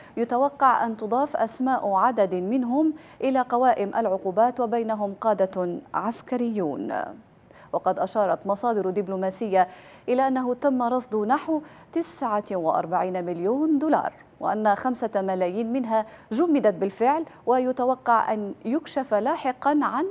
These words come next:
أموال أخرى. إلى موقع الموقع، موقع بوست، والذي عنون في أحد أخباره الرئيسية: "ميليشيا الحوثي تقتل مواطنا أثناء مروره بسيارته أمام جامعة دمار".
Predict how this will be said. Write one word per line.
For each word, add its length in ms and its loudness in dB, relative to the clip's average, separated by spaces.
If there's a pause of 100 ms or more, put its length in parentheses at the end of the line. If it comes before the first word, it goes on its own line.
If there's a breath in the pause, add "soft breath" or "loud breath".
(200)
أموال 560 0
أخرى. 280 -4 (720 loud breath)
إلى 220 2
موقع 320 2
الموقع، 400 -2 (1120 loud breath)
موقع 360 -2
بوست، 320 0
والذي 280 -2
عنون 360 2
في 180 -4
أحد 200 -4
أخباره 480 -2
الرئيسية: 540 -4
"ميليشيا 360 -6
الحوثي 420 -4 (360 loud breath)
تقتل 340 0
مواطنا 760 0
أثناء 360 -2
مروره 480 0
بسيارته 920 0
أمام 260 -4
جامعة 500 0
دمار". 440 -2